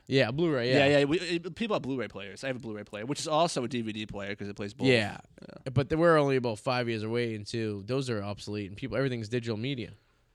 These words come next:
Speaker 2: Not everything, because you're still gonna have your f-, it's gonna be a lot smaller, yes, but you're still gonna have, like, your collector sets that are limited edition, that are, like, like, I still have, like, my, uh
Speaker 1: Yeah, but you can say the same with vinyl, though. People still have collect
Speaker 2: Yeah,
Speaker 1: vinyl, but
Speaker 2: yeah,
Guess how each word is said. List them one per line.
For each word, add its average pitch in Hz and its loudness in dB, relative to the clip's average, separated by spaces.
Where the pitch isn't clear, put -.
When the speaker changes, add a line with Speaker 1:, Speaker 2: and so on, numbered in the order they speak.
Speaker 2:
Not 190 2
everything, 180 2
because 160 0
you're 151 2
still 170 -2
gonna 160 0
have 139 0
your 120 -4
f-, - -8
it's 185 0
gonna 202 2
be 147 0
a 139 2
lot 123 0
smaller, 131 0
yes, 117 -4
but 123 -10
you're 131 -2
still - -6
gonna 147 -4
have, 131 -2
like, 113 -8
your 117 -4
collector 117 -8
sets 120 -6
that 110 -4
are 107 -6
limited 110 -6
edition, 110 -8
that 107 -4
are, 107 -4
like, 113 -6
like, 156 0
I 170 2
still 202 -2
have, 185 6
like, 156 0
my, 135 0
uh 117 -2
Speaker 1:
Yeah, 139 4
but 135 0
you 160 2
can 185 -4
say 208 0
the 160 0
same 165 -2
with 120 -4
vinyl, 131 2
though. 104 -4
People 143 -2
still 139 -2
have 107 -8
collect 139 -6
Speaker 2:
Yeah, 123 2
Speaker 1:
vinyl, 110 -6
but 107 -6
Speaker 2:
yeah, 104 -10